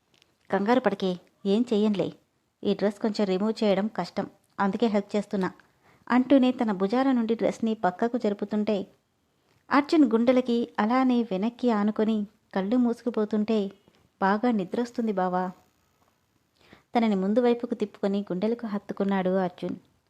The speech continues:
నెమ్మదిగా అలానే తను నడిపించుకుంటూ తీసుకెళ్తుంటే టాబ్లెట్ల ఎఫెక్ట్‌కి ఆపకుండా వస్తున్న నిద్రను ఆపలేక అర్జున్ మెడ చుట్టూ చేతులేసి కళ్ళు మూసేసింది అమృత.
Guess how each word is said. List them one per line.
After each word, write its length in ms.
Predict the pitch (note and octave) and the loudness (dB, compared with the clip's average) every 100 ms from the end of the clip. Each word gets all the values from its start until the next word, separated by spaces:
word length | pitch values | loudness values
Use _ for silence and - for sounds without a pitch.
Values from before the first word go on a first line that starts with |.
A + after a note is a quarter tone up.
| _ _ - _ | _ _ -20 _
నెమ్మదిగా 500 | G3+ G#3 A#3+ A#3 A3 G#3 G#3+ - - | -2 0 0 2 2 2 -2 -8 -2
అలానే 460 | B3 C#4+ C4 B3+ B3 _ _ _ | 2 2 2 0 -4 _ _ _
తను 180 | C4+ A#3+ | -2 0
నడిపించుకుంటూ 760 | A3 F3+ G3+ B3 A#3+ - A3+ A#3 | 0 -2 -2 -4 -4 -4 -2 -2
తీసుకెళ్తుంటే 720 | A3 G#3 - G#3+ A3 G#3+ A3 G3 - _ _ - _ _ | -4 -6 -4 -4 -2 -2 -2 -4 -10 _ _ -20 _ _
టాబ్లెట్ల 400 | C4 C#4 D4+ D4 | 2 4 4 2
ఎఫెక్ట్‌కి 540 | A3+ A#3 A3 A3+ A3+ A3 | -2 -2 -6 -6 -2 0
ఆపకుండా 520 | F#3+ A3+ C4 B3+ B3 | 0 0 0 2 2
వస్తున్న 360 | G#3+ - A3+ G#3+ | 0 -2 -2 0
నిద్రను 420 | F#3 F3 A#3 A3+ | -2 -2 -2 0
ఆపలేక 500 | F3+ F#3 A3 G#3+ G#3+ G3 F#3+ _ _ - - - | -2 0 0 0 -2 -4 -6 _ _ -20 -16 -2
అర్జున్ 340 | B3+ B3+ E4 | -2 2 2
మెడ 140 | A3+ G3 | 4 2
చుట్టూ 300 | B3 C4 B3 | -2 -2 -2
చేతులేసి 540 | A#3+ G#3 G#3+ G3 G#3 | 0 0 0 -2 -4
కళ్ళు 280 | G#3 F3+ G3 | -4 -4 -2
మూసేసింది 640 | A#3 A3+ G#3+ G#3 G3 G3 G3 | -2 -2 -4 -2 -4 -2 -2
అమృత. 340 | F3 F3 F#3 | -2 -4 -6